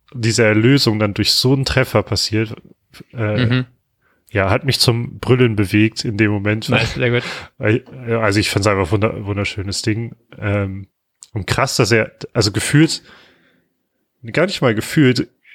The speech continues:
Speaker 1: Duck schaut ja regelmäßig irgendwie dann solche Dinger raus, nur dass auch schon
Speaker 2: Mhm.
Speaker 1: so wie der Freistoß oder andere Tore halt einfach nicht <laughs> zielten irgendwie von ihm.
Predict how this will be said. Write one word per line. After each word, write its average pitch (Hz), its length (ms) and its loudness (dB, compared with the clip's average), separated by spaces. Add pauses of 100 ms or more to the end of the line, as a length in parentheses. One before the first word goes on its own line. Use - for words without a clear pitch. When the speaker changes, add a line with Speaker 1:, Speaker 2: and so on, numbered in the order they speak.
(100)
Speaker 1:
Duck 123 240 0
schaut 127 200 2
ja 127 80 4
regelmäßig 107 840 2
irgendwie 101 180 -2
dann 95 160 -2
solche 98 260 -2
Dinger 101 260 -2
raus, 101 300 2
nur 117 80 2
dass 110 140 2
auch 113 100 4
schon 135 280 2
Speaker 2:
Mhm. 151 60 4
Speaker 1:
so 127 160 2
wie 113 80 0
der 104 120 4
Freistoß 113 640 -2
oder 101 320 -2
andere 107 200 -4
Tore 107 360 -2
halt 107 180 0
einfach 107 180 -4
nicht 101 260 -6
<laughs> - 400 -4
zielten 131 520 2
irgendwie 98 280 0
von - 200 -4
ihm. 113 280 -2